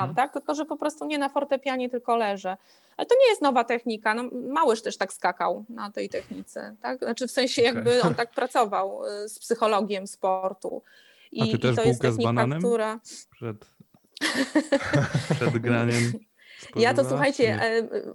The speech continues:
Speaker 2: w ogóle nic nie jem przed koncertami, nie? Ze strachu i, znaczy ze strachu to żartuję, ale po prostu nie jestem w stanie nic zjeść. Lubię, lubię grać jak na pusty żołądek,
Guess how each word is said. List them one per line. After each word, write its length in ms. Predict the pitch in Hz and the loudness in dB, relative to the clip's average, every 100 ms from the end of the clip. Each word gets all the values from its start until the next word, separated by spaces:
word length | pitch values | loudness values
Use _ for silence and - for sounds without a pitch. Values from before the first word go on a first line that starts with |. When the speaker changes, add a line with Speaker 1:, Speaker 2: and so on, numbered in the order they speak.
| 208 | 2
Speaker 2:
w 60 | |
ogóle 200 | 254 262 | 4 4
nic 220 | 254 247 | 2 0
nie 140 | 262 254 | 2 2
jem 160 | 220 | 2
przed 200 | 208 208 | -2 -6
koncertami, 720 | - 196 196 202 190 180 185 | -4 -2 -2 -2 -4 -4 -8
nie? 240 | 185 202 226 | -10 -8 -8
Ze 120 | 214 | -8
strachu 580 | - 208 190 - 233 269 | -2 0 2 4 4 4
i, 400 | 226 220 220 220 - | 0 -4 -2 -2 0
znaczy 240 | 226 233 | -2 -2
ze 100 | 226 | -4
strachu 300 | - 240 254 | 2 2 4
to 100 | 233 | 0
żartuję, 480 | 240 220 254 233 196 | -2 2 4 4 2
ale 200 | 202 214 | 0 -2
po 140 | 220 | -6
prostu 220 | 220 226 | -6 -4
nie 100 | 226 | -4
jestem 240 | 240 247 226 | -2 -2 -6
w 40 | |
stanie 300 | - 220 214 | -6 -6 -6
nic 200 | 214 196 | -10 -14
zjeść. 360 | 190 202 214 - | -10 -2 -2 -2
Lubię, 240 | 233 233 - | -4 -4 -4
lubię 260 | 226 226 226 | -4 -2 0
grać 280 | 214 208 | -2 -2
jak 120 | 208 214 | -6 -8
na 120 | 202 | -10
pusty 320 | 226 - 208 | -10 -4 -2
żołądek, 600 | 208 196 196 220 269 - | -2 -2 -2 0 -2 -2